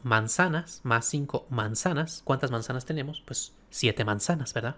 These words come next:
O sea, solamente se suma lo de aquí afuera, dos más cinco. Y el resultado será de la misma naturaleza que tenían estas cantidades. Es decir, dos veces la raíz de tres más cinco veces la raíz de tres nos da como resultado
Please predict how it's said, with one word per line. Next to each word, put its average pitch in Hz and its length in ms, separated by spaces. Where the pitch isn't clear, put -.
O 120 80
sea, 135 120
solamente 139 360
se 127 100
suma 131 220
lo 120 100
de 110 60
aquí 107 180
afuera, 131 340
dos 120 280
más 113 180
cinco. 165 380
Y 131 60
el 123 80
resultado 135 380
será 135 340
de 123 60
la 110 100
misma 113 760
naturaleza 110 560
que - 80
tenían 107 240
estas 110 180
cantidades. 123 520
Es - 60
decir, - 160
dos 143 240
veces 147 240
la 117 100
raíz 117 200
de 139 60
tres 135 200
más 113 160
cinco 151 260
veces 135 180
la 117 120
raíz 113 180
de 127 80
tres 147 260
nos 139 120
da 127 100
como 131 220
resultado 131 480